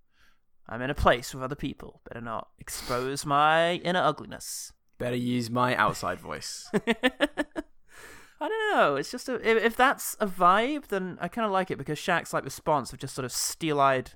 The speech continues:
Speaker 1: "No, fuck you about to say," was,
Speaker 2: Yeah.
Speaker 1: um, badass. <laughs> It's
Speaker 2: Shaq's in
Speaker 1: canon.
Speaker 2: this film.
Speaker 1: It's canon
Speaker 2: Yeah.
Speaker 1: now.
Speaker 2: When Burke goes in to pitch his idea to the, the
Speaker 1: Mm.
Speaker 2: evil guy, Kevin Grievo, the guy with the incredibly deep voice, uh,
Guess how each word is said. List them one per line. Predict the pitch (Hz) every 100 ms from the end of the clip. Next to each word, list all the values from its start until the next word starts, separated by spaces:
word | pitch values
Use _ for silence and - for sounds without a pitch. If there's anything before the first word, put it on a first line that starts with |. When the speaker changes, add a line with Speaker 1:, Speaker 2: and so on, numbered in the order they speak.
| - -
Speaker 1:
"No, | 180
fuck | - - 113 -
you | 123
about | - 104 -
to |
say," | - - - - _ _ _ - - - _
was, | - 127 101
Speaker 2:
Yeah. | 139 131
Speaker 1:
um, | 127 131 - _
badass. | 147 120 107 85 - - -
<laughs> | 180 - 220 247 - 277 -
It's | -
Speaker 2:
Shaq's | -
in | 180
Speaker 1:
canon. | 139 123
Speaker 2:
this | 104
film. | - 95 - - -
Speaker 1:
It's | -
canon | - 196 156
Speaker 2:
Yeah. | 123
Speaker 1:
now. | 120 - - _ _
Speaker 2:
When | 127 123
Burke | 113 131 113
goes | 117 113
in | 113 107
to | - 107 101 -
pitch | - -
his | 104
idea | 110 101 107 101
to | - 104
the, | 101 98 95
the | 101
Speaker 1:
Mm. | 90
Speaker 2:
evil | 113 110
guy, | 95 92 95 -
Kevin | 135 123 127
Grievo, | 139 143 120 98 95
the | 101 101 107
guy | 110
with | 107
the | 104
incredibly | 110 - 117 117
deep | 117 117
voice, | 110 117 104 - - - _ _ -
uh, | 107 101 98